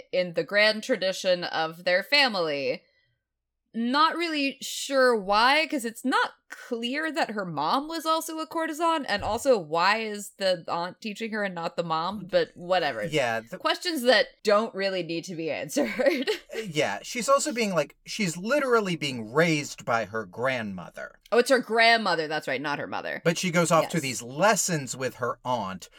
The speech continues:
Speaker 2: who was a much more sort of successful courtesan in her youth than the grandmother, who had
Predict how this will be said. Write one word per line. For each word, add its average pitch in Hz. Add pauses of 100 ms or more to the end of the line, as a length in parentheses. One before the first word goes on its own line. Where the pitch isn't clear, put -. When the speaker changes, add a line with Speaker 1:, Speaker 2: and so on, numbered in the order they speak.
(180)
Speaker 2:
who 170
was 151
a 139
much 139
more 139
sort 120
of - (420)
successful -
courtesan 110 (400)
in 131
her 123
youth 104
than 131
the 117
grandmother, 120 (360)
who 160
had 135